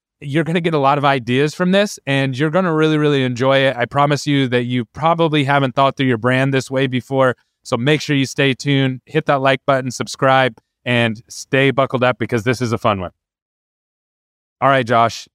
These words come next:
So tell me, let's start here. How do you scale a brand? And before we even talk about scaling a brand, what does that even mean? Like, for our audience, what does it mean to have a dental brand, and what does it mean to scale it?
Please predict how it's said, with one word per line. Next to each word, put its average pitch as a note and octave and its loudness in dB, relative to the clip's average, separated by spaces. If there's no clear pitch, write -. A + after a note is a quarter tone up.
So A#2+ 0
tell F#3 0
me, A#3 0
let's D#3 -2
start E3+ 0
here. G#2+ -2
How G3+ 2
do G#3 -2
you D#3+ 0
scale B2+ 0
a A#2 2
brand? G2 -2
And B2 -4
before F#3 0
we F3 2
even C3 -4
talk C#3 -2
about A#2 0
scaling C3+ 0
a A2 -2
brand, G2 0
what C#3 0
does F3+ 0
that C#3 2
even G#2 0
mean? D#2+ -6
Like, A2+ -2
for C#3 -2
our B2+ 4
audience, A2+ 0
what C3 0
does E3 0
it B2 -2
mean A#2+ 2
to A2 2
have A2 0
a G#2+ -4
dental A2 0
brand, G2 0
and G#2+ -4
what B2 2
does B2+ -2
it A2+ -2
mean A2+ 0
to G#2 0
scale E2+ -6
it? D#2 -12